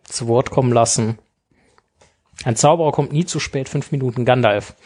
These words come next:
So, er war nicht dabei. Wir haben ein bisschen überlegt, wie es hätte aussehen können, wenn er dabei ist.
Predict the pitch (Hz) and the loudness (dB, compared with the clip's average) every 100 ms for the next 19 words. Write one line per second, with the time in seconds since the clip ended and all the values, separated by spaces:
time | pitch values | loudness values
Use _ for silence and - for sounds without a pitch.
0 | - - - _ _ - 156 143 - - | -20 -20 -20 _ _ -2 4 4 4 2
1 | 143 156 175 - 139 127 165 285 - - | 4 4 4 2 2 4 4 2 -2 -12
2 | _ - _ - - 131 147 131 139 151 | _ -20 _ -8 2 4 6 4 2 2
3 | 139 127 127 131 120 127 113 113 110 127 | 2 0 2 2 0 -6 -4 -2 0 0
4 | 151 131 151 139 135 127 117 127 123 127 | 0 -2 -2 0 0 0 2 2 2 -2
5 | - - | -6 -10